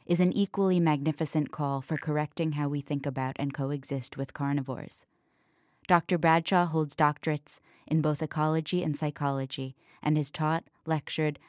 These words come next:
and written widely about these fields in the U S and around the globe for over three decades.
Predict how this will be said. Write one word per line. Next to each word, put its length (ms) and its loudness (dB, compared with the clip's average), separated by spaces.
and 160 4
written 320 0
widely 440 0
about 300 -4
these 220 -8
fields 360 -6
in 140 -2
the 80 -2
U 240 -2
S 300 -6
and 120 -2
around 340 -2
the 60 -8
globe 360 -4
for 220 -6
over 240 -2
three 240 -6
decades. 600 -8